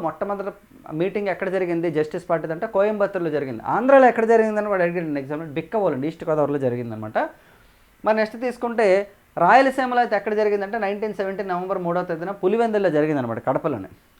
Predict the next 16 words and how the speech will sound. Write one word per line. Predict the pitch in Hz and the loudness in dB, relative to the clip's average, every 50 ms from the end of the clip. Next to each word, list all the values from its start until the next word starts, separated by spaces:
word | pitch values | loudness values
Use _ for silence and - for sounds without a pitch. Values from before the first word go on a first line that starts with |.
| - 151 | -10 -10
ఓకేనండి, | 160 - 220 214 214 196 170 | -4 -2 -2 -2 0 0 0
ఇదన్నీ | 175 175 190 208 196 | 0 0 0 -2 -4
ఇంపార్టెంట్ | 170 175 185 175 165 160 | -2 -2 -2 -2 -2 -4
అంటే | 156 175 151 147 | -4 -4 -4 -4
మనకి | 143 143 - 254 330 311 - | -6 -6 -6 -8 -6 -6 -8
ఎగ్జామ్స్‌కి | 127 135 156 156 156 - - 139 | -6 -4 -4 -4 -4 -4 -4 -4
అడుగుతూ | 147 147 143 151 135 | -4 -4 -6 -8 -10
ఉంటాడు. | 131 135 147 202 311 330 - _ _ _ _ _ - | -8 -8 -6 -6 -6 -8 -10 _ _ _ _ _ -2
మరి | 202 208 208 | -2 0 0
నైన్టీన్ | 214 233 240 233 247 233 226 | 0 -2 -2 -2 -2 -2 -2
హండ్రెడ్ | 226 226 226 226 214 | -2 -2 -2 -2 -2
నైన్టీన్లో | 214 214 202 226 220 226 214 202 | -2 -2 -2 -4 -2 -2 -2 -2
మనకు | 202 196 180 180 175 | -4 -4 -4 -2 0
మాంటెగ్ | 180 202 202 190 220 208 208 185 185 | 0 0 0 0 -2 -4 -4 -2 -4
జేమ్స్ | 185 185 185 185 202 | -4 -4 -4 -4 -4
ఒక | 185 165 | -4 -2